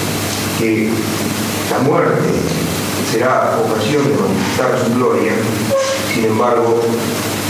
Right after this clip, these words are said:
esa noche de la pasión comienza ya a pesar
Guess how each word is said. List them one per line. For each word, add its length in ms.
esa 220
noche 560
de 60
la 120
pasión 500
comienza 560
ya 140
a 160
pesar 400